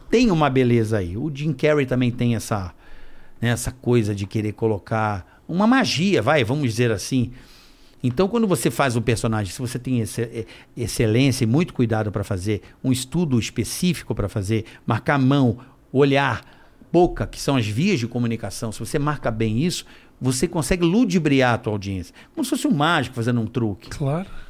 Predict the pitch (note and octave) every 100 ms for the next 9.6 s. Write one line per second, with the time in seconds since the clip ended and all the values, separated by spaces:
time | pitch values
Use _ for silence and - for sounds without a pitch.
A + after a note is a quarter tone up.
0 | - C3 B2+ A3 A3 - - - - -
1 | - - - A#3+ - F3 D3+ C#3+ C3 B2+
2 | B2+ C3 C#3 B2 C#3+ A#2 - A2+ G#2 -
3 | - - _ _ _ _ _ - D3+ G3+
4 | E3+ - F#3 A3+ C#3+ - - _ - D3+
5 | F3+ D#3 - C3 C#3 - A#2+ A2 - C#3
6 | C3 C3 A2 C3 C#3 B2+ G#2+ F2+ - _
7 | F#2 - C3 B2 B2 A#2 A2+ G#2+ - A2+
8 | - F#3 C4+ D3 - _ E3 F3+ D#3 A#2
9 | A2+ A#2 - G2+ G#2